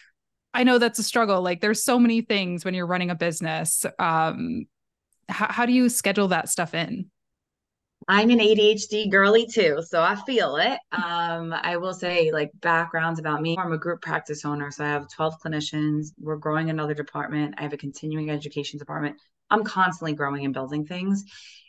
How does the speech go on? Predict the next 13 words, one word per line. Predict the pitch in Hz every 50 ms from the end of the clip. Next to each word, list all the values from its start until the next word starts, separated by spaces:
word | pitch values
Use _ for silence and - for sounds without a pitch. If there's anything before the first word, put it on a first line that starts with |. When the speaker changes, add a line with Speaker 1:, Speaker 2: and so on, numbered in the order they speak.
| _ _ -
Speaker 2:
In | 202 196 202
the | 220
TheraBundle, | 214 202 160 156 160 165 165 180 185 190 196 202 202 202 202 196 196 -
um, | 170 165 160 156 156 156 151 151 151 151 151 156 - -
Tamara's | - 170 156 160 165 165 160 156 - -
a-, | - 160 156 156 - - - _ -
adding | 165 165 156 156 160 160 160 156 151
the | 147 147 147 143 143 139 139 -
Trello, | - - - 151 143 147 151 160 175 196 208 233 247 240 - _ -
um, | - 170 165 165 165 165
template. | 165 - 156 156 214 220 233 233 - 240
Speaker 1:
Oh, | -
cool. | 214 202 175 170 160 -